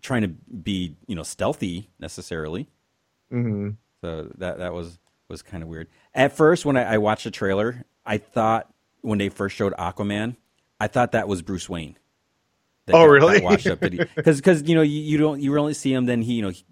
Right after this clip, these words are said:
Speaker 1: Aquaman carries him into the bar, throws him down. You just see, like, a dark-haired, wet dude. I thought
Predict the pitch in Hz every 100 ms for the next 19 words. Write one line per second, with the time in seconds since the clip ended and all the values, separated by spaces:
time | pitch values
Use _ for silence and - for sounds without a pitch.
0 | - 107 117 113 107 123 110 104 107 104
1 | 104 92 98 98 - _ _ 117 120 107
2 | 104 101 98 101 98 95 - 110 98 92
3 | 87 92 98 107 95 92 98 95 90 87
4 | 80 _ _ - 104 131 98